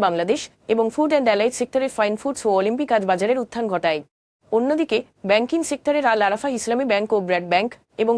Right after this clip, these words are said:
ফার্মাসিউটিক্যাল সেক্টরের বিকন ফার্মা ও রেনাতা বাজারে পতন ঘটায়, ফলে সামগ্রিকভাবে বাজার স্থিতিশীল থেকেছে। সেক্টর ভিত্তিক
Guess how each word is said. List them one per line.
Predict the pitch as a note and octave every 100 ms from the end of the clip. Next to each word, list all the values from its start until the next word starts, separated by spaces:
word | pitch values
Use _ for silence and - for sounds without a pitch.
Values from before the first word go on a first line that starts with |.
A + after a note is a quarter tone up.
| A#3
ফার্মাসিউটিক্যাল | A3+ C4 C#4 D4+ D#4 D4+ D4
সেক্টরের | A#3 B3 B3 G#3
বিকন | G#3+ C#4+
ফার্মা | A3+ F#3+ A3+
ও | B3
রেনাতা | G3 G3 A#3+ B3
বাজারে | F#3+ A3+ A#3+
পতন | F#3+ B3
ঘটায়, | G#3+ F#3 A#3 - _
ফলে | - A#3+ A#3+
সামগ্রিকভাবে | A#3 C4+ D4+ C#4+ C#4 G#3+
বাজার | F#3 A#3
স্থিতিশীল | - A3 A3+ C#4
থেকেছে। | G#3 F3 - E3 - _ _ _ - -
সেক্টর | C4 - D#4+
ভিত্তিক | D#4 -